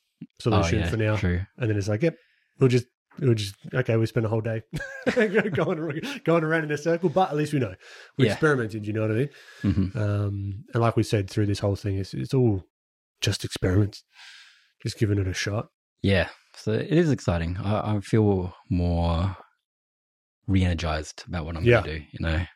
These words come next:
Speaker 2: which is a good thing. And I think, yeah, the signal, like I said before, don't feel like I'm fighting to get motivated.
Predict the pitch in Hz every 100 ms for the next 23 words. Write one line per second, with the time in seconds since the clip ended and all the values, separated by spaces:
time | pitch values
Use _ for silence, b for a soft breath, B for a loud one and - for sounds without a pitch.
0 | _ _ - 92 82 - - 92 76 78
1 | 78 78 _ _ - 85 - 92 - 87
2 | 80 76 - 85 87 80 85 92 - 76
3 | - 78 78 - B B B B B _
4 | - 98 - 95 87 90 - 87 85 80
5 | 80 82 - _ _ _ _ _ _ _
6 | - 87 - 78 76 80 78